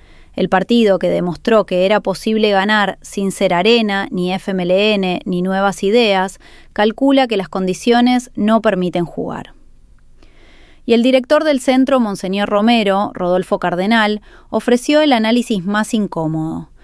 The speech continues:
El modelo de Bukele replica los vicios que prometió erradicar. Diputados oficialistas pidiendo el voto abiertamente. Corrupción, asistencialismo electoral. Los enemigos más perniciosos del proyecto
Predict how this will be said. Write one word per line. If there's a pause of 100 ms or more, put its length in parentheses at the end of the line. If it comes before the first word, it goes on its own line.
(220)
El
modelo
de
Bukele
replica
los
vicios
que
prometió
erradicar. (1000)
Diputados
oficialistas
pidiendo
el
voto
abiertamente. (240)
Corrupción, (100)
asistencialismo
electoral. (760)
Los
enemigos
más
perniciosos
del
proyecto